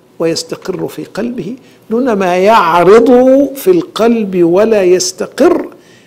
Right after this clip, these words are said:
فإن هذا لا يكلف به، كما سبق في حديث تجاوز الله تعالى عما تحدثت به الأمة ما لم تتكلم أو تتعمد،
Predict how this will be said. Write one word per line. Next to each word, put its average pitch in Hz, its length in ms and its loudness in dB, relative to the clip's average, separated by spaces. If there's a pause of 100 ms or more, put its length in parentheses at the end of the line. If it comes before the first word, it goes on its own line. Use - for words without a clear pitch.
(120)
فإن 202 300 -2
هذا 208 380 -8
لا 311 100 -4
يكلف 151 520 -8
به، 127 320 -14 (120)
كما 165 280 -4
سبق 170 440 -4
في - 180 -8
حديث 254 520 0 (1080)
تجاوز 180 720 4
الله 160 440 -2
تعالى 269 720 2 (300)
عما 170 440 -2
تحدثت 202 840 -2
به 156 300 -6
الأمة 294 640 -4 (340)
ما 185 240 -4
لم 151 180 -8
تتكلم 269 1080 -2 (200)
أو - 160 -6
تتعمد، 175 720 -4